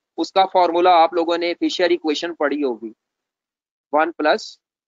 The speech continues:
nominal rate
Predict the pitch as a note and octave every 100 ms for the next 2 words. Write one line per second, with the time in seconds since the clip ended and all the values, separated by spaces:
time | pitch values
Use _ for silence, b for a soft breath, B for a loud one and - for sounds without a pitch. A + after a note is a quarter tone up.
0 | _ _ _ _ _ _ _ _ _ _
1 | _ _ _ _ _ _ - C#3 D3+ E3
2 | E3+ E3+ C#3+ C3+ C3